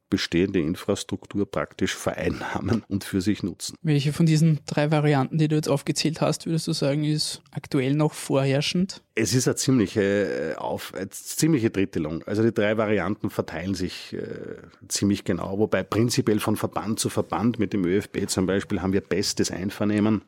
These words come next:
Speaker 1: und größtes Verständnis. Und, äh, sie nehmen uns auch teilweise bei der Bewerbung mit, wenn's passt, in ihren Cup-Spielen, im, im Hinblick auf unser Endspiel et cetera.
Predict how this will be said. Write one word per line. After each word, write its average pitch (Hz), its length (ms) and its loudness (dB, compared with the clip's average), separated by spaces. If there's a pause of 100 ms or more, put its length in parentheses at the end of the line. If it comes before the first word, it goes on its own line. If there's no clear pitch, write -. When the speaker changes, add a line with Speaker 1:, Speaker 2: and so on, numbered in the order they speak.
Speaker 1:
und 131 220 2
größtes 107 360 4
Verständnis. 117 960 2
Und, 98 460 2
äh, 90 140 4
sie - 120 0
nehmen 92 240 4
uns 98 200 2
auch 90 100 -2
teilweise 92 540 0
bei 90 120 0
der 82 120 0
Bewerbung 87 480 2
mit, 104 240 2
wenn's 92 200 2
passt, - 440 -4
in 95 80 2
ihren 87 200 2
Cup-Spielen, 90 1040 2
im, 78 240 0
im 82 140 -2
Hinblick 85 340 0
auf 80 140 0
unser 87 240 2
Endspiel 98 460 0
et 95 100 2
cetera. 90 500 2